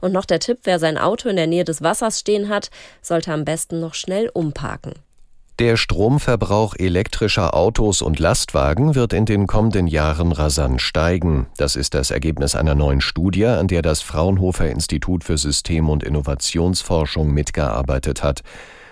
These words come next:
Speaker 2: Danach werden E-Fahrzeuge im Jahr zweitausendvierzig rund dreihundertfünfzig Terawattstunden verbrauchen. Heute sind es sechzehn Terawattstunden.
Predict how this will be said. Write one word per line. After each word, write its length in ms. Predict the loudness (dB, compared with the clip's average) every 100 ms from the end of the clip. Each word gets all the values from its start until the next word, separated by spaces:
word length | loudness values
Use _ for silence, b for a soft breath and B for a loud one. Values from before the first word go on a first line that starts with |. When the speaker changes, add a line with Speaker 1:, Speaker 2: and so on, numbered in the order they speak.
| B B
Speaker 2:
Danach 280 | 2 2 2
werden 300 | 2 2 0
E-Fahrzeuge 760 | 0 0 0 0 0 0 2 0
im 120 | 0
Jahr 200 | 2 0
zweitausendvierzig 1120 | 0 -2 0 0 0 0 0 0 0 -2 -2
rund 320 | -2 -2 -2
dreihundertfünfzig 1120 | 0 0 2 2 0 0 0 -2 0 -2 -2
Terawattstunden 920 | -2 0 2 2 0 -2 -2 -2 -2 -2
verbrauchen. 680 | -2 -2 0 0 2 0 -2 B B B
Heute 260 | 0 2 2
sind 220 | 0 0
es 120 | 0
sechzehn 540 | 0 0 -2 -2 0 0
Terawattstunden. 1040 | -2 -2 -2 -4 -6 -4 -2 -4 -6 -14